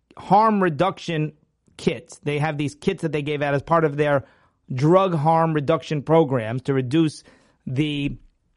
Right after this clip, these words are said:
potential dangers that come as a result of people using drugs. And the Biden administration actually distributed free crack pipes. That's at least according to an investigation. Why the Biden administration, of course, denied that, as we'd expect.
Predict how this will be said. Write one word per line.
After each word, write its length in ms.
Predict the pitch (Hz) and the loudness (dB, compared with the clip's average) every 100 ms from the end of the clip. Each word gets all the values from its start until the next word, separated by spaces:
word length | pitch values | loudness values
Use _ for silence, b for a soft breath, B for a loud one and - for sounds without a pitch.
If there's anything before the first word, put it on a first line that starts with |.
| _ _ - | _ _ -4
potential 840 | 143 - 175 170 170 156 147 135 _ 139 | -4 -2 -4 0 4 6 6 2 _ -6
dangers 500 | 123 180 185 151 139 | -4 -2 0 2 0
that 200 | 135 - | -2 -2
come 280 | 143 139 143 | 0 0 0
as 80 | |
a 60 | 131 | 0
result 420 | 131 127 147 139 | -2 2 2 0
of 320 | 139 139 135 123 b b b | -2 -2 -2 -4 b b b
people 640 | 160 165 156 147 139 - _ _ - - | -4 0 4 4 2 -4 _ _ -14 0
using 340 | 156 139 135 | 2 2 2
drugs. 520 | 110 226 185 160 151 165 - b b - | 2 2 2 -2 -4 -8 -10 b b -10
And 420 | 156 156 147 147 - | -6 -4 -4 -4 -2
the 120 | 147 | 0
Biden 240 | 156 220 | 0 0
administration 500 | 185 165 143 147 127 | -2 -2 0 -2 -2
actually 320 | 143 139 - 143 | -4 -4 -2 0
distributed 520 | 135 - 131 135 127 | 0 -2 0 -2 -2
free 200 | 151 139 | -4 -4
crack 320 | - 165 139 | -2 -4 -4
pipes. 260 | 113 101 - | -8 -8 -4
That's 200 | 143 139 | -4 0
at 60 | |
least 140 | 151 131 | -2 -2
according 380 | 120 143 135 | -2 -2 -2
to 220 | 120 143 139 | 0 0 2
an 80 | |
investigation. 500 | 127 127 131 135 127 | 0 -2 -4 -6 0
Why 140 | 170 190 | 0 2
the 100 | 160 | 0
Biden 160 | 180 | 0
administration, 480 | 160 143 135 135 - | -2 -4 -4 -6 -8
of 60 | - | -4
course, 160 | 147 | -2
denied 540 | 120 131 135 143 147 104 | -2 -4 -4 -4 -6 -8
that, 240 | 87 107 | -10 -8
as 200 | 120 117 | -8 -6
we'd 140 | 117 117 | -6 -6
expect. 460 | 104 165 143 120 | -6 -6 -6 -6